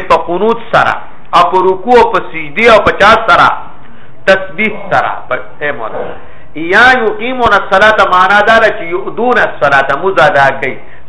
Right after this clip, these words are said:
سوال، نو بیا د ادا نه تعبیر په اقامت سره ولې وشو؟ وایي ځکه سړی چې مونځ ادا کوي، نو ودرېږي پکې. څه پکې کېږي؟ نو دا ذکر دا، ہاں، جز امرات تے کل، بیا مجاز مرسل لے۔ ذکر دا جز، ہاں،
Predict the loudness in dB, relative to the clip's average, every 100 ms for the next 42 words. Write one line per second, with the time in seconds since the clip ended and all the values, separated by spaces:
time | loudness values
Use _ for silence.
0 | -6 2 4 2 -2 -12 -10 -6 0 4
1 | 4 4 0 -2 0 2 4 6 6 4
2 | 4 2 2 -2 -2 0 2 4 2 2
3 | 2 6 4 4 -2 -6 -10 -10 -12 -2
4 | 0 2 2 0 2 2 2 -2 -4 2
5 | 4 4 4 4 2 0 -6 -6 -8 -8
6 | -10 -10 -10 -12 -12 -10 -8 -6 -6 -8
7 | -10 -10 -10 -12 -12 -12 -12 -12 -12 -12
8 | -12 -12 -12 -12 -8 -2 0 4 2 2
9 | -2 2 0 4 2 2 0 -2 -8 -12
10 | -12 -12 -10 -10 0 2 2 2 0 4
11 | 6 6 4 0 -2 2 0 0 2 4
12 | 4 0 -2 -4 -12 -12 -10 -10 -10 -12
13 | -10 -4 -4 -2 -4 2 4 4 4 2